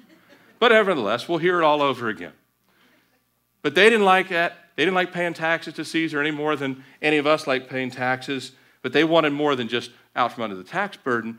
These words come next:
They wanted to be sovereign again. They were kind of a puppet of Rome. And they were thinking of their place under the Roman rule, not their place under sin. That's not what they were thinking. And he had come to give them peace.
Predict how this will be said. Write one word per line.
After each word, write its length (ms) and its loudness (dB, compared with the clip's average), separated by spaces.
They 140 -4
wanted 320 -4
to 40 -14
be 160 -8
sovereign 560 -10
again. 300 -14
They 100 -14
were 140 -12
kind 260 -6
of 100 -8
a 40 -14
puppet 480 -12
of 300 -10
Rome. 400 -8
And 80 -18
they 120 4
were 100 4
thinking 480 -4
of 320 -2
their 140 -4
place 420 0
under 140 -6
the 80 -6
Roman 280 -2
rule, 360 -4
not 400 -6
their 100 -4
place 400 -6
under 280 -8
sin. 480 -12
That's 180 -10
not 140 -8
what 120 -18
they 100 -8
were 100 -12
thinking. 400 -20
And 80 -10
he 60 -2
had 140 -6
come 220 -4
to 80 -8
give 200 -6
them 120 -10
peace. 480 -10